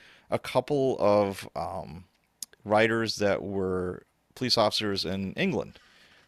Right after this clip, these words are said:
Then I have a couple of Mounties from, uh, Canada, some Royal Canadian Mounties.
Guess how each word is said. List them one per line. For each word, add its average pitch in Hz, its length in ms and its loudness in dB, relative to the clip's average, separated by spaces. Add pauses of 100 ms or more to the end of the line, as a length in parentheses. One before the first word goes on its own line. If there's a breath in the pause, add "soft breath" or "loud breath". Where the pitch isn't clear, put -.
Then 101 160 0
I 95 80 2
have 98 340 0 (140)
a 101 80 -2
couple 113 260 0
of 101 80 4
Mounties 101 540 -2
from, 87 720 -4 (600)
uh, 57 360 -10 (240)
Canada, 139 400 -2 (160)
some 98 200 -6
Royal 92 200 2
Canadian 92 420 -4
Mounties. - 460 -2